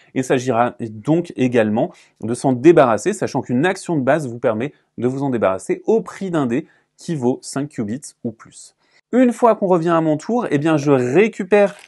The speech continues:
deux capsules de mon sac, je les ouvre. En revanche, si je n'avais pas de capsule dans mon sac, eh bien j'allais glisser toutes les capsules dans mon sac et là, je vais tout simplement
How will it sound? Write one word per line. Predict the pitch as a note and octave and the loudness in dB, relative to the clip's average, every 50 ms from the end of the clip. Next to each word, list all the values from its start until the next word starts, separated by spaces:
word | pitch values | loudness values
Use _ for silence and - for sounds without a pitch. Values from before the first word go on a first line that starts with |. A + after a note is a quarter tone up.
| _ - | _ -8
deux | A3+ - E3 F#3 | -2 2 2 4
capsules | F3 F#3 F3 F3 - G3 F3 | 4 2 0 -2 -4 -8 -6
de | E3 | -4
mon | E3 E3 D#3+ | -2 -4 -2
sac, | D#3 - D#3 C#3 C3 | -2 0 -2 -2 0
je | C3 D#3+ | 0 0
les | F#3 E3 D3 B2+ C#3+ | 2 2 2 0 0
ouvre. | G3 A3+ A3+ - _ _ _ _ - | -2 -6 -6 -10 _ _ _ _ -2
En | - F3+ | 0 2
revanche, | F#3 F#3 E3 E3 G3 A3+ A3 - - - | 2 2 2 2 0 -2 -2 -6 -10 -14
si | - - G#3+ G3+ | -8 -4 -4 -2
je | F3 F3 | -2 -2
n'avais | E3+ C3 C3 B2+ | -2 -2 -2 0
pas | - - G#3+ G#3+ | 2 0 0 0
de | - | 2
capsule | - F3 D3+ - - F3 D3+ | -2 -2 -2 -4 -6 -2 0
dans | D3+ | 0
mon | C#3+ C3+ C3 | 0 0 0
sac, | - - F3 G3+ - - _ _ _ _ - | 0 2 0 0 0 -4 _ _ _ _ -4
eh | C3 | -2
bien | C3 C#3 D3+ C3 - - | -2 0 0 -2 -2 -4
j'allais | A#2+ C3+ D#3 D3 C#3+ B2 | 0 2 2 2 2 0
glisser | A#2 D3 G3 A#3 B3 A3+ - - - G#3+ F#3 F#3 _ _ _ _ _ | -2 -2 0 0 0 -2 -2 -2 -2 -2 -2 -2 _ _ _ _ _
toutes | - C4+ C4+ C4 C4 - | -4 -2 -2 -2 -2 -2
les | G3+ F#3 | -4 -2
capsules | F#3+ D#3+ C#3+ - - E3 C#3+ | -2 -2 -4 -4 -6 -4 -2
dans | C3 B2 | 0 0
mon | A#2+ A2+ G#2 | 0 -2 0
sac | - - - F3+ - - | 2 2 2 2 0 -6
et | - C3 C3+ | -4 -2 0
là, | C3 B2 C3 E3+ - - _ - _ - - | 2 2 2 0 -2 -10 _ -20 _ -12 -8
je | A#2 A#2 C3 | -4 -2 0
vais | B2 C#3+ F3 E3+ | 2 2 2 0
tout | F3 - | 0 -4
simplement | - C#3 A#2+ - C#3+ B2+ D3 F3 | -6 -6 -4 -2 -2 -2 -2 -2